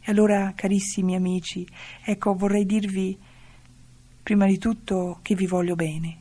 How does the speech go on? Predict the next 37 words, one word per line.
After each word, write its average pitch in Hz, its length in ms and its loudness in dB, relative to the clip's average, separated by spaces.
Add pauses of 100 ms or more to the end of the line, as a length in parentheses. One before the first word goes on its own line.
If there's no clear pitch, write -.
(140)
tanto, 165 680 -2 (220)
un 208 100 6
pochino 220 640 4
con 190 220 2
quello 196 240 0
stesso 196 380 -4
cuore 180 280 -4
di 175 140 -8
lei, 165 360 -8 (920)
e 233 100 -2
che 240 140 0
se 208 160 -2
questa 196 340 0
trasmissione 180 760 0
può 185 140 -4
essere 175 400 -4
servita 170 460 -6
a - 20 -4
qualche 165 360 -8
cosa, 247 540 0 (400)
ci - 200 -4
aiuti 196 420 -2
tutti 170 580 -10 (280)
ad 180 160 0
amarci 185 680 -2
gli 170 80 -4
uni 170 200 -4
gli 175 120 -2
altri 240 560 -4
un 190 140 -2
pochino 185 500 -2
di 160 120 -6
più, 262 260 -2 (640)
con 190 220 0
il 180 120 0
cuore 196 460 2
fedele 170 640 -2